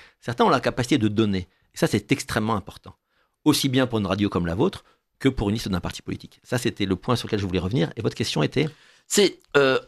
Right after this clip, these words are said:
Speaker 2: on critique les personnalités politiques, mais qui s'engage ? C'est vrai que les gens ne s'engagent, s'engagent de moins en moins.
Speaker 1: Alors,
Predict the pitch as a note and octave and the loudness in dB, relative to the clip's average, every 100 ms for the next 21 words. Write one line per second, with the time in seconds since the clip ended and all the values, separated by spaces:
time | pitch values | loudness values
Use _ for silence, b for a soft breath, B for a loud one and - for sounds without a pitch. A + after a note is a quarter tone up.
0 | _ G3 G#3+ E3+ B2 - A3 C4+ F#3+ D#3+ | _ 4 4 2 0 2 2 2 2 2
1 | D#3 D3+ D3 C#3+ - D4 C3+ C3 - C#4 | 2 2 2 2 2 2 2 2 4 4
2 | G3+ A3 E3+ - - C3+ G3+ C3+ A2+ C3 | 4 4 2 2 -2 2 4 4 4 2
3 | F#3 A2 - D3 B2+ - G#2 B2+ D3+ G#2+ | 2 2 0 2 2 2 0 2 2 0
4 | C3+ C3 A#2+ C3 G2+ - _ _ _ - | 0 2 2 2 0 -4 _ _ _ -20
5 | - - _ _ _ _ _ - - _ | -20 -20 _ _ _ _ _ -20 -20 _
6 | _ _ _ _ _ _ _ _ _ _ | _ _ _ _ _ _ _ _ _ _
7 | _ _ G2 F#2 B B - - A#2+ F2+ | _ _ -16 -16 B B -20 0 2 2